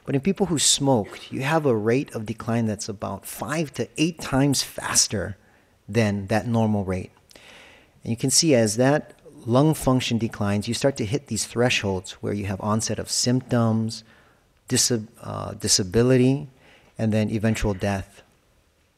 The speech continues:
Uh, but the good thing, the, the take home on this is that, yes, people who smoke, they have a much faster rate of decline in lung function. But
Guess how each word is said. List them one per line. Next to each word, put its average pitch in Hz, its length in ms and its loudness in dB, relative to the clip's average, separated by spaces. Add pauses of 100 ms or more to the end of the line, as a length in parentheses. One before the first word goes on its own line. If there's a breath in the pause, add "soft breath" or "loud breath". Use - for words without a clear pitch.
(540 loud breath)
Uh, 104 220 -4
but 98 140 -6
the 113 100 -4
good 240 240 6
thing, 107 380 2
the, 113 280 -4
the 107 80 -6
take - 380 2
home 107 260 4
on 98 140 0
this 98 420 -4
is 101 220 -6
that, 104 340 -4 (360 soft breath)
yes, 107 520 -2 (140)
people 135 260 -2
who 127 60 4
smoke, 117 460 2
they - 80 -6
have 95 200 -4
a 95 240 -4 (160)
much 120 360 0
faster 117 360 0
rate 107 160 2
of 95 120 -4
decline 101 360 -4
in 98 140 -2
lung 92 160 -2
function. 92 480 -10 (480 loud breath)
But 131 440 2